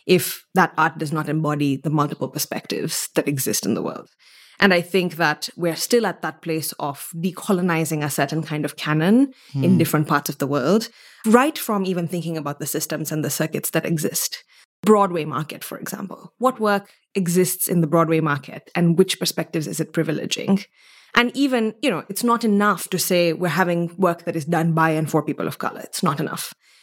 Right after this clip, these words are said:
Speaker 1: I think that it's important to recognize that we've come a really, really long way. And this is where, going back to your previous question, my interest in history sort of sprung up.
Speaker 2: Mm-hmm.
Speaker 1: I think it's really critical for us to acknowledge the things that have happened in our pasts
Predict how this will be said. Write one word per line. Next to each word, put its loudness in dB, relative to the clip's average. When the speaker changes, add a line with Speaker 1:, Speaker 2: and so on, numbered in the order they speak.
Speaker 1:
I 4
think 0
that -10
it's -2
important 0
to -6
recognize -2
that -6
we've 0
come -2
a 0
really, 2
really 2
long 0
way. 4
And 6
this 4
is 0
where, 2
going 0
back -2
to -2
your -2
previous 2
question, 0
my 4
interest 0
in 0
history 2
sort 0
of 0
sprung 0
up. -4
Speaker 2:
Mm-hmm. 4
Speaker 1:
I -2
think 0
it's -4
really 6
critical 2
for -2
us -4
to -2
acknowledge 2
the 0
things 0
that -2
have -2
happened -2
in -2
our 2
pasts 0